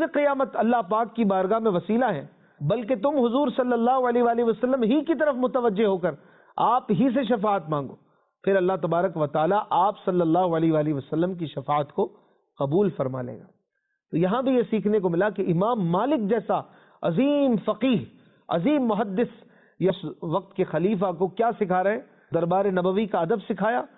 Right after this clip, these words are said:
تو یہ بات واضح کر دی امام مالک نے آج سے تقریباً بارہ سو سال پہلے کہ کہاں پر آ کر استغفار کریں، کس طرف منہ کریں اور کیسے اللہ پاک کے دربار میں اپنی جگہ بنائیں۔ یقیناً جگہ بنے گی تو حضور ہی کے ذریعے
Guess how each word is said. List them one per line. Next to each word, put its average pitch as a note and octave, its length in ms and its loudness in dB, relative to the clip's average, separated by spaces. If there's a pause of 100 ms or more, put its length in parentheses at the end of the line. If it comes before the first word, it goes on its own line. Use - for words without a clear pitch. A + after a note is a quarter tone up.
(220)
تو E3 60 -4
یہ G3 120 2
بات A#3+ 260 0
واضح A#3 280 0 (100)
کر B3+ 80 2
دی A3+ 180 0
امام G#3+ 220 0
مالک G3+ 340 0
نے G3+ 160 0 (400)
آج F#3 240 0
سے A3 60 0
تقریباً A#3+ 460 0
بارہ G#3+ 300 0
سو G#3 100 0
سال E3+ 220 -2
پہلے D3+ 300 0 (420)
کہ F3 80 -2
کہاں G3 380 -2
پر G3+ 160 -2
آ F#3 120 2
کر F#3 160 0
استغفار F3 520 -2
کریں، D#3+ 300 -4 (380)
کس A3 180 -2
طرف A#3+ 200 2
منہ A#3 200 0
کریں A#3 260 2
اور A#3 140 2
کیسے B3 360 0
اللہ A#3 320 2
پاک G#3 240 -2
کے G#3+ 100 0
دربار F#3+ 360 2
میں F#3+ 120 0
اپنی F#3 300 0
جگہ F#3+ 340 0
بنائیں۔ G3+ 320 0 (380)
یقیناً B3 480 0 (360)
جگہ F3+ 300 0
بنے F3 200 0
گی G3+ 220 2
تو D#3+ 240 0
حضور F#3+ 200 4
ہی F3 220 0
کے B3 120 0
ذریعے G3 300 2